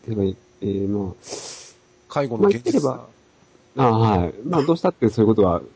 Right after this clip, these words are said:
Speaker 1: えー、毎日、えー、あります。みたいな。
Speaker 2: そうですね。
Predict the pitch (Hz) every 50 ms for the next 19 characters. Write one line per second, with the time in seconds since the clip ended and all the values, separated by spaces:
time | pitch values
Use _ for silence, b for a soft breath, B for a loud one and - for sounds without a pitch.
0 | _ _ _ - 131 104 87 85 87 85 85 92 98 98 95 95 90 - - -
1 | 80 69 - - _ _ _ _ _ _ B B B B B B B B B B
2 | B - 92 82 78 85 - - - 90 90 85 80 78 - - - - _ _
3 | _ _ _ _ _ _ - 101 - 92 78 78 - - - _ _ _ _ _
4 | _ _ - - - - 104 95 101 123 147 151